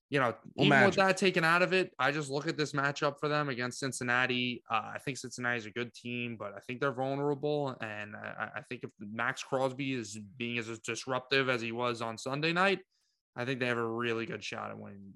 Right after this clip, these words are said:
Speaker 1: winning on Sunday or Saturday, where, whenever the hell they're playing.
Speaker 2: That's Saturday.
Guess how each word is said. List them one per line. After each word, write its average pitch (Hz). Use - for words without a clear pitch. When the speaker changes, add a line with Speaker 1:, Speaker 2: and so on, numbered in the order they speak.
Speaker 1:
winning 123
on 98
Sunday 98
or 104
Saturday, 101
where, 104
whenever 107
the 101
hell 110
they're 98
playing. 101
Speaker 2:
That's 135
Saturday. 120